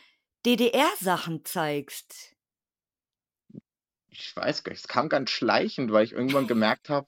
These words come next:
Speaker 2: wenn man dann doch mal Videos dazu veröffentlicht auf irgend 'ner Plattform, man hat dann so die jüngere Generation, so ich sage jetzt mal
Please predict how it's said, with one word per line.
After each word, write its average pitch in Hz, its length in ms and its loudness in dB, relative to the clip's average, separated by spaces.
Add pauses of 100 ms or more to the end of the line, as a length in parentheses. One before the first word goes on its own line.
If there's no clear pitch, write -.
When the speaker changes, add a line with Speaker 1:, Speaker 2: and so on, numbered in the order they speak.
Speaker 2:
wenn 113 120 2
man 123 120 4
dann 117 160 4
doch 143 200 2
mal 135 240 2
Videos 160 440 0
dazu 143 520 2
veröffentlicht 135 680 0
auf 113 140 -4
irgend 139 240 2
'ner 135 100 -2
Plattform, 131 600 0
man 117 140 0
hat - 180 -6
dann 120 180 2
so 120 100 -6
die 107 140 -6
jüngere 139 380 -2
Generation, 117 800 -2
so 113 80 -10
ich 95 60 -18
sage 104 180 -4
jetzt - 140 -20
mal 110 260 0